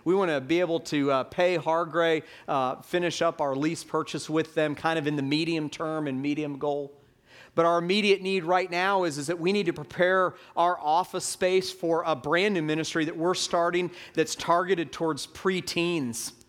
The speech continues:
Uh, we're calling it Ignite, and so we're very excited about that kind of a new phase of ministry. We need to prepare our garage. How many of you have a storage closet that just is jam-packed with stuff? Or the junk drawer? How many of you have a junk drawer?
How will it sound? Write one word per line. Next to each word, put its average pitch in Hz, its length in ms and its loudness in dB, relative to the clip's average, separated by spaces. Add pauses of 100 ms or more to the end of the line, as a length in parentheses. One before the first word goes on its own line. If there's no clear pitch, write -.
(360)
Uh, 143 80 2
we're 165 160 0
calling 165 400 -2
it 156 120 -2
Ignite, 139 500 0
and 139 100 -8
so 160 180 0
we're 151 180 0
very 156 280 0
excited 156 480 0
about 147 240 -2
that 151 220 0
kind 170 160 -6
of 147 80 -2
a - 20 -2
new 147 160 -2
phase 147 300 -2
of 135 60 -6
ministry. 151 460 -6 (220)
We 170 120 2
need 208 120 2
to 180 80 4
prepare 165 400 -2
our 170 180 2
garage. 151 640 2 (200)
How 185 140 2
many 226 160 2
of 175 100 -4
you 190 80 6
have 185 140 4
a 143 60 -4
storage 180 600 0
closet 143 520 0
that 139 120 -8
just 147 280 -2
is 143 240 -6
jam-packed 160 680 0
with 147 120 -8
stuff? 156 240 0 (180)
Or 185 120 2
the 175 80 2
junk 175 340 2
drawer? 127 240 -4
How 170 120 4
many 247 140 2
of 196 60 -4
you 208 80 4
have 175 80 4
a 160 60 0
junk 180 280 0
drawer? 139 240 -2